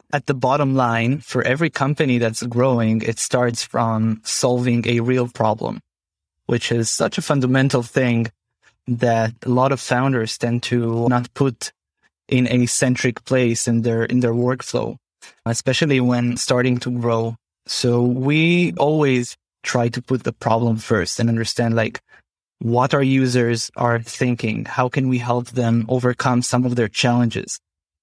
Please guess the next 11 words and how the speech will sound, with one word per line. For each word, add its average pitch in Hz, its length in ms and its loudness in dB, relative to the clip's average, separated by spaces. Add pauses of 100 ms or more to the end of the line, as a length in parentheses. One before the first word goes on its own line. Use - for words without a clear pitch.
(160)
And 117 560 -2 (360)
that's 143 260 0
what 156 180 0
brought 139 260 2
us 139 200 0
to, 135 300 -2
to 127 240 -2
create 135 280 0
a 120 60 -2
product 139 480 -2
that 120 220 -2